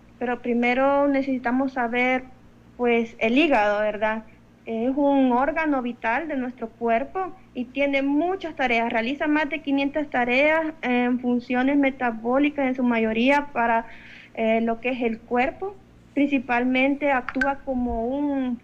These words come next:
filtro y prácticamente purifica la sangre, ayuda al metabolismo de los carbohidratos o interviene en el metabolismo de los carbohidratos, además de las proteínas y de la grasa.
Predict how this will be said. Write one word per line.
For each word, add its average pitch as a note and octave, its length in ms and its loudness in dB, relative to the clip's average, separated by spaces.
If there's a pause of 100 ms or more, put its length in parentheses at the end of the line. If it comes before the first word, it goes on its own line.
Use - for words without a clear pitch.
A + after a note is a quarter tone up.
filtro F#4 600 0 (580)
y D4 460 2 (280)
prácticamente D#4+ 720 0
purifica C#4+ 580 0
la A#3 140 -2
sangre, A#3 560 0
ayuda A#3 380 0
al C4+ 80 2
metabolismo B3+ 1120 -2
de A#3 400 2
los A#3 300 0
carbohidratos A3+ 1000 0
o A3+ 200 -4
interviene A#3 580 -2
en C#4 60 0
el C4 60 0
metabolismo A#3 760 -2
de A#3 100 0
los A3+ 240 0
carbohidratos, A3+ 960 0 (880)
además C4+ 560 2
de C4 140 0
las C4 160 -4
proteínas C4 640 -2
y D#4 40 -2
de C#4 120 2
la A3+ 200 -2
grasa. A#3+ 580 -2